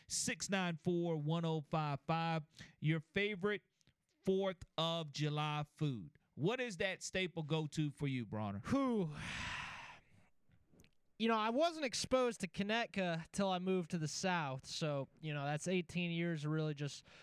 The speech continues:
Speaker 2: burgers and hot dogs and watermelon, although the watermelon is better here too. So, you know, that,
Speaker 1: <laughs>
Speaker 2: uh, that, <laughs> that, that gets a little bit of an advantage over the last five years as well. Man, I mean, I, yeah, it, it, it's hard to, it's hard to not say, like, a, a good Conecuh dog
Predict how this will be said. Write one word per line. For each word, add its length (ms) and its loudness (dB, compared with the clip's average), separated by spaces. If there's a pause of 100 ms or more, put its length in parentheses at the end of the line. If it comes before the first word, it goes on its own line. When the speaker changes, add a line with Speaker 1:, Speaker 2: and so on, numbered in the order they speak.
(200)
Speaker 2:
burgers 420 4
and 60 0
hot 260 2
dogs 380 0
and 140 -2
watermelon, 600 0
although 200 0
the 80 2
watermelon 560 0
is 80 -4
better 260 -2
here 300 -2
too. 380 0
So, 380 -4 (140)
you 100 -2
know, 160 0
that, 240 -2
Speaker 1:
<laughs> 120 -8
Speaker 2:
uh, 440 -2
that, 260 -2
<laughs> 20 4
that, 260 2
that 160 4
gets 260 2
a 60 2
little 240 2
bit 180 2
of 100 0
an 80 2
advantage 440 0
over 140 2
the 80 0
last 300 0
five 280 0
years 280 0
as 160 -2
well. 420 2 (500)
Man, 300 2
I 120 0
mean, 400 0
I, 180 -8
yeah, 120 -6 (320)
it, 180 -2
it, 420 0
it's 180 -2
hard 280 0
to, 140 0 (120)
it's 120 -10
hard 180 2
to 80 -6
not 300 -2
say, 260 0
like, 200 -4
a, 340 -8
a 40 2
good 240 -2
Conecuh 460 -2
dog 380 -2